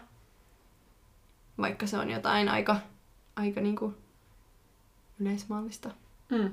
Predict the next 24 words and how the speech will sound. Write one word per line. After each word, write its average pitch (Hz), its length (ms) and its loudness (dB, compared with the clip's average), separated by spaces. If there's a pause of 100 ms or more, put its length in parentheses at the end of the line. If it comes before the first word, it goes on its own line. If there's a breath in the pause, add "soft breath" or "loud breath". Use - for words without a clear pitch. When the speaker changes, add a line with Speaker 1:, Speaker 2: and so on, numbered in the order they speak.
Speaker 1:
Mm. 220 140 -4 (1160)
Mites 208 320 2
sä, 208 100 6 (460)
Matleena? 214 540 0 (180)
Tai 175 160 6
mites 202 300 6
sä, 196 80 4
Reetta? 214 400 -2
Speaker 2:
<laughs> - 100 -14 (720 loud breath)
No 247 80 6
mä 269 60 12
voin 277 60 12
Speaker 1:
Mua 294 80 12
Speaker 2:
ehkä 269 100 8
Speaker 1:
kiinnostaa. 269 260 10
Speaker 2:
sanoa, 226 240 12
mulla 240 160 12
ei 233 100 12
ollut, 220 220 10
oo 214 240 10
näin 208 360 10
mitään 185 320 6
ihan 185 360 2
jotenkin 196 540 -2